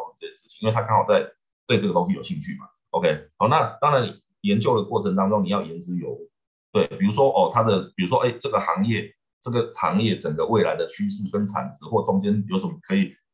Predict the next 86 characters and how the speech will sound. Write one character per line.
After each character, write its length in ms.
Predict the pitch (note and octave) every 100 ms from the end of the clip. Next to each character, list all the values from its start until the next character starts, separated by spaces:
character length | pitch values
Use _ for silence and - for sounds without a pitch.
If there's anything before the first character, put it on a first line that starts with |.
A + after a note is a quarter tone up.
| _
创 180 | - G#2
新 200 | F#2+ G2
的 120 | E2
地 180 | D#2 E2+
方， 200 | D#2+ D#2+
要 140 | - - -
谈 180 | D#2 E2+
这 100 | F#2
些 120 | F2
东 220 | - -
西。 160 | - - _ _ _ -
那 280 | B2+ - _ - -
跟 140 | -
这 100 | -
样 160 | C#3+ A2
子 140 | F#2
呢， 120 | D#2+ E2
我 140 | D#2+
们 160 | D#2+ -
比 100 | F2+
较 140 | A2+
容 200 | F#2+ F2+
易 100 | G#2+
有 100 | E2
机 160 | - F#2
会 100 | F#2+
跟 120 | E2+
他 120 | E2+
拉 180 | E2 D#2
近 160 | - -
距 120 | -
离， 60 | -
跟 120 | - -
拉 120 | D#2+
近 120 | -
关 160 | - -
系 140 | -
的， 60 | -
而 100 | A2+
且 160 | A#2 G2
能 160 | F#3
够， 300 | D3+ G#2+ - -
重 140 | C3+
点 120 | G2
是 120 | -
我 100 | G#2+
们 80 | D#2+ D#2+ - _
要 120 | - G2
做 120 | F#2+
什 60 |
么？ 80 | - -
我 60 |
们 100 | F2+
其 120 | F2+
实 120 | G2 G2+
是 120 | A2
希 260 | A2+ -
望 160 | A2+ G2
他 200 | - G#2
可 160 | G#2 F#2
以 180 | F2 - _
多 120 | G2
花 160 | F#2 F#2
一 40 |
点 140 | E2+ D2
时 120 | -
间 140 | E2
跟 80 | -
我 60 | C#2+
们 100 | C2+
交 220 | - -
流， 140 | - -
这 80 |
样 100 | -
子， 120 | - _
OK， 340 | - - - -
愿 160 | - A#2
意 80 | G2+
继 200 | - G#3
续 140 | -
听 160 | - F#2
我 40 | D#2
们 120 | C2+
讲 180 | - -
下 140 | C#2+
去。 120 | -